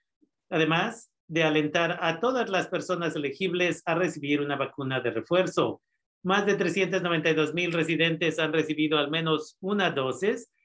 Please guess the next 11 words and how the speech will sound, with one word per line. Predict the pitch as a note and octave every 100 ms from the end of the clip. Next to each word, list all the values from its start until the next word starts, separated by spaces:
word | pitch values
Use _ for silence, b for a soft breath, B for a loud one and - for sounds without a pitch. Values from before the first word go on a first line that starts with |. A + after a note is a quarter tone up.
| _
Esto | - F3+ F#3+
significa | E3+ F3+ E3+ E3+ F3 E3
que | E3 E3 D#3+ E3
el | D#3
ochenta | D#3 D#3 D#3+
y | D#3+ D3+
tres | F#3 G3
punto | G3 F#3+ F3+
tres | E3+ D#3+
por | - D#3+
ciento | E3+ D3+ D#3 D3+ D3+